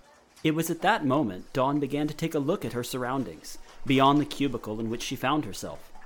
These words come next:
The room seemed to go on forever, cubicles lined up ad infinitum. Milling in the aisles between the cubicles were ghostly apparitions, robed reapers with scythes, and an amorphous cloud of sparkling gas making conversation with a chubby winged child.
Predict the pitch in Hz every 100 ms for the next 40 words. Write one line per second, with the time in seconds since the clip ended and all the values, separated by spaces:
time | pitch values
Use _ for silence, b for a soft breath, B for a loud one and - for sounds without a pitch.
0 | - b b - 120 123 151 151 160 160
1 | 156 165 160 160 165 165 143 113 95 -
2 | - 208 147 107 107 117 117 123 127 127
3 | 127 131 131 123 127 139 - - - B
4 | B B B 120 147 151 143 135 120 131
5 | 127 - - 185 269 143 113 107 135 175
6 | 117 104 139 143 135 120 107 107 180 -
7 | 180 170 160 131 147 147 113 135 151 160
8 | 110 107 - 165 156 151 147 - B B
9 | 160 185 202 202 208 208 - - 185 180
10 | 175 - 143 147 151 135 127 120 98 120
11 | 123 143 151 151 156 143 147 165 165 -
12 | - 143 165 151 127 147 143 - 175 87
13 | -